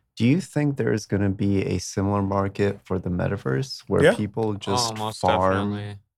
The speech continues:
Speaker 2: I mean, I feel like it's already happening. Like, it,
Speaker 1: to
Speaker 2: like, not, not necessarily with, like, resources, but with, just with items.
Speaker 1: Yeah.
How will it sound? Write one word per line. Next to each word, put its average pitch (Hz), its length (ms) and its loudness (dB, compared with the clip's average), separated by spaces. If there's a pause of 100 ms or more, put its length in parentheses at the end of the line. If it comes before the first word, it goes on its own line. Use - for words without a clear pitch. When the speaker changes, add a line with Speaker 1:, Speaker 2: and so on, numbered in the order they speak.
(100)
Speaker 2:
I 202 60 4
mean, 277 200 2
I 208 60 0
feel 233 160 0
like 214 100 2
it's 208 140 -2
already 202 200 2
happening. 151 480 -2 (1120)
Like, 170 200 6
it, 180 160 2
Speaker 1:
to - 100 -8
Speaker 2:
like, 190 260 6 (240)
not, 202 280 2
not 208 160 0
necessarily 180 540 0
with, 143 160 -4
like, 131 160 -2
resources, 139 600 -4
but 131 200 -6
with, 135 260 -8
just - 160 -12
with 147 140 -6
items. 123 680 -6 (1040)
Speaker 1:
Yeah. 113 420 4